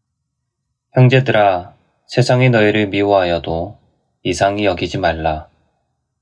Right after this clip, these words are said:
우리는 형제를 사랑함으로 사망에서 옮겨 생명으로 들어간 줄을 알거니와, 사랑하지 아니하는 자는 사망에 머물러 있느니라.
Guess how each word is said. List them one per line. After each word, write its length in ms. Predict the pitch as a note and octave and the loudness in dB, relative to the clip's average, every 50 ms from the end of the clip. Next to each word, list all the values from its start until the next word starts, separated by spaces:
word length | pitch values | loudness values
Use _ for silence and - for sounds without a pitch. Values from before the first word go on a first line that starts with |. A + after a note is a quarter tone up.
| _ _ _ _ _ _ _ _ _ _ _ _ _ _ - | _ _ _ _ _ _ _ _ _ _ _ _ _ _ -6
우리는 360 | G2+ G2+ G#2 A2 B2 C3 B2+ | -2 -2 0 2 4 6 6
형제를 380 | C3 C3+ C3+ C3 C3+ C3 C3 B2+ | 6 6 6 4 4 2 2 2
사랑함으로 880 | B2+ B2+ A#2+ A#2+ A#2 A2+ G#2+ G#2 G2 F#2+ F2+ F2 F2+ G2+ A2+ B2+ C3 _ _ _ _ _ | 2 2 2 2 2 0 0 -2 -2 -2 -2 0 0 -2 -2 -6 -10 _ _ _ _ _
사망에서 600 | - - - G#2+ G#2+ G#2+ G#2+ G#2+ G#2 - - G#2 | -10 -4 -2 0 0 0 0 0 -2 -2 -2 -2
옮겨 720 | F#2 F2+ F#2+ F#2+ F#2 E2 F2+ F2 F2 F2 F2 - - _ _ - | -2 -2 -4 -6 -4 0 0 2 2 2 0 -2 -8 _ _ -20
생명으로 640 | - - - A#2+ A#2 A#2 A2+ A2+ A#2 A#2 B2 A#2+ | -10 -6 -2 0 0 2 2 2 2 2 2 0
들어간 400 | - A2 G#2 G2+ G2 G#2 G2+ F#2+ | 0 0 0 0 0 0 -2 -2
줄을 420 | - G2 F2+ F#2 F#2 F#2 F2+ - | -4 -6 -4 -2 -2 -2 -2 -2
알거니와, 760 | F2 F2 F2 F2 F2 G2 F#2 F2+ E2+ E2 E2 E2+ E2 D#2+ E2 - _ _ _ _ _ _ _ _ _ _ _ _ _ _ _ _ _ _ _ _ _ - | -4 -4 -2 -2 -2 -2 -2 -2 -4 -2 -2 -4 -4 -6 -10 -16 _ _ _ _ _ _ _ _ _ _ _ _ _ _ _ _ _ _ _ _ _ -12
사랑하지 500 | - - A#2 A2+ A2+ A#2 A#2+ A#2+ A#2+ C3 | -6 -2 0 0 2 2 2 2 2 2
아니하는 440 | B2 A2+ G#2 G#2 G#2+ G#2 G#2 G#2 G2+ | 2 2 2 2 2 0 0 0 -2
자는 560 | G2 G2+ F#2+ F2+ F2 E2+ F2+ G2+ A2+ B2+ B2+ - _ _ | 0 0 0 0 0 -2 -4 -4 -6 -10 -10 -12 _ _
사망에 560 | - - - - G2+ G2 F#2+ F#2 F#2+ F#2+ F#2 | -20 -8 -4 -2 0 0 0 -2 -2 -6 -6
머물러 480 | F2+ F2 E2+ F2 F2+ F#2 F2+ F#2 F#2+ F#2 | -6 -6 -6 -6 -6 -6 -4 -4 -4 -4
있느니라. 640 | F#2 G2 G2+ G2+ F#2+ F2 E2 D#2 D#2+ D#2 E2 - | -4 -4 -6 -6 -6 -6 -6 -6 -6 -8 -10 -14